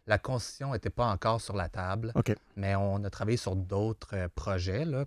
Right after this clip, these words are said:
Speaker 1: puis, euh, euh, Simon-Jolin Barrette, c'est, ça a été un ministre qui a légué, euh, beaucoup, beaucoup au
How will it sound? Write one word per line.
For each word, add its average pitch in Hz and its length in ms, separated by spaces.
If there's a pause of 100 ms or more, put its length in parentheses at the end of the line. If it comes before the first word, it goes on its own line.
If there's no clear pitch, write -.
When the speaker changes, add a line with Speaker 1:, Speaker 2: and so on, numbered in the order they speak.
Speaker 1:
puis, 95 280
euh, 92 220 (560)
euh, 101 420 (1040)
Simon-Jolin 131 640
Barrette, 107 800
c'est, 101 640
ça - 220
a 101 40
été 98 380
un 110 120
ministre 98 640
qui - 180
a 95 100
légué, 95 640
euh, 92 100 (280)
beaucoup, 101 500
beaucoup 107 540
au 95 80